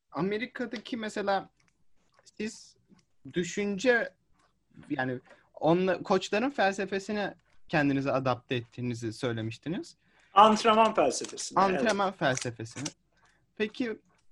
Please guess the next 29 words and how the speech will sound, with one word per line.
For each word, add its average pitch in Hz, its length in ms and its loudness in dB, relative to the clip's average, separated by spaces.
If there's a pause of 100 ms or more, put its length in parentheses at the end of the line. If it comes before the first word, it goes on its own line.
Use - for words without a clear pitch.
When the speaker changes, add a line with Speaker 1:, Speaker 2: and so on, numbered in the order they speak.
Speaker 1:
e, 147 60 -6
ç-, 143 420 -4 (260)
çalış-, 170 480 0
mesela 165 540 2 (140)
bir 175 220 -4
drill 202 360 2 (500)
öğren-, 175 500 6
yani 135 340 -2 (300)
sö-, 160 180 2
söyleyeceğim 185 520 2
çok 208 240 -6
bir 165 140 -6
drill 202 200 -2
yok 214 240 -2
dedin. 139 160 0
Zaten 156 280 0
açıkladınız 170 640 0
onu. 135 180 -2
Onlar 156 360 4
da 160 80 -2
üçlü 143 280 0
örme 139 260 2
yapıyor 120 480 -2 (680)
gibi 131 240 0
şeyler 226 300 12
Speaker 2:
Evet. 143 160 2
Speaker 1:
söylediniz. 160 400 -2
Speaker 2:
Evet, 202 300 2
evet, 160 280 0